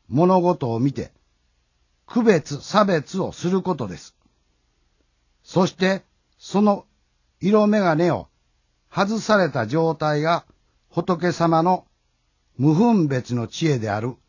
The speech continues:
無分別知なのです。無分別知、仏様の知恵は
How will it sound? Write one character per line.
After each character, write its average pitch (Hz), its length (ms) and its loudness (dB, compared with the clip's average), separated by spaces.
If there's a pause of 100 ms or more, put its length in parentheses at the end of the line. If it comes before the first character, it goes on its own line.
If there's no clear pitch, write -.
(800)
無 170 200 4
分 226 320 4
別 190 220 0
知 110 160 -10
な 95 100 -4
の 78 140 -10
で 65 80 -16
す。 - 220 -20 (2000)
無 185 200 4
分 214 320 4
別 175 260 0
知、 - 240 -16 (540)
仏 190 360 -2
様 185 260 2
の 180 120 0
知 180 180 -6
恵 143 100 0
は 139 260 -4